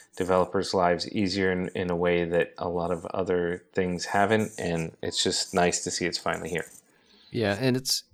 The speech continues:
Speaker 2: it's funny to see, um, you know, Safari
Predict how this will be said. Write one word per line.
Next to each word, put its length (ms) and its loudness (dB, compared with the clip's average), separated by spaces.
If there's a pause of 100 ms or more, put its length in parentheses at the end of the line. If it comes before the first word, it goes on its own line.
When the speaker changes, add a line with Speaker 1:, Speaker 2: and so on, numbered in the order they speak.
Speaker 2:
it's 140 -4
funny 320 4
to 80 4
see, 500 2 (640)
um, 520 0 (720)
you 80 -4
know, 100 -2
Safari 880 4